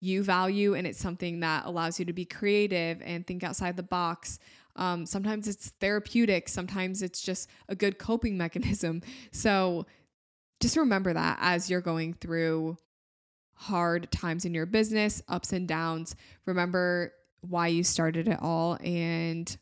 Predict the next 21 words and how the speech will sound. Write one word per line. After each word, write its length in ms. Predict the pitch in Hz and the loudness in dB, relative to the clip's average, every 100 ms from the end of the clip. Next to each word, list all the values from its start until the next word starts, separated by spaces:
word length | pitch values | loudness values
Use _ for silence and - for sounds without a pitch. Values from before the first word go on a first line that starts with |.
| - | -6
where 180 | 175 | -2
it 60 | 170 | 0
all 140 | 185 | 0
began. 460 | 208 226 294 180 190 - - - _ _ _ - 190 | 0 0 0 0 -6 -18 -20 -20 _ _ _ -10 2
That 280 | 190 196 | 2 4
is 200 | 226 226 - | 2 0 0
all 400 | 170 170 190 208 | 2 2 2 2
that 320 | 196 170 - | 2 2 2
I 340 | 170 175 180 180 185 - | 0 2 0 0 -2 -2
am 240 | 185 185 | -4 -4
going 300 | 180 175 175 | -4 -4 -2
to 100 | 185 | -2
say 460 | 180 - 170 170 208 | -2 0 0 0 0
on 240 | 160 185 | 0 -2
this 160 | 175 - | -2 -2
topic. 420 | 165 190 214 214 | -4 0 0 0
I'm 160 | 180 185 | -2 -2
gonna 160 | 180 | -2
leave 220 | 170 170 | -2 -2
that 200 | 165 - | -2 -2
there. 400 | 165 151 156 233 | -2 -2 -2 -4